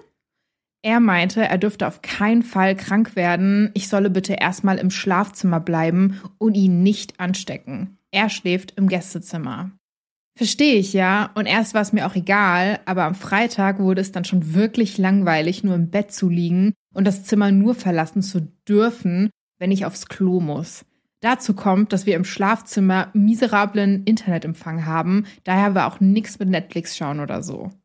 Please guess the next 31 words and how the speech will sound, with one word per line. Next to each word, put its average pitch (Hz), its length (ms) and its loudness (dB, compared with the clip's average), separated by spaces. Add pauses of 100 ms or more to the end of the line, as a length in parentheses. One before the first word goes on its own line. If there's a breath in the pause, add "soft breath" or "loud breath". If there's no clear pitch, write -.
(420)
Im 196 80 2
Büro 226 260 4
nebenan 269 400 4
hätten 214 240 2
wir 202 80 2
jedoch 202 240 0
ein 190 140 2
Sofa 190 440 0
und 175 60 -2
einen 180 160 -2
Fernseher, 175 800 -2
also 185 180 -2
zumindest 202 380 0
ein 170 240 0
wenig 196 320 0
mehr 170 260 -2
Unterhaltung. 151 800 -8 (500)
Also 220 540 2
habe 196 140 0
ich - 80 -12
ihm 208 100 4
den 196 100 4
Vorschlag 196 480 0
gemacht, 170 420 -2
dass 190 140 -2
wir 202 60 4
uns 190 180 0
einfach 214 260 -2
die 185 140 -4
Stockwerke 196 600 -2
aufteilen. - 720 -6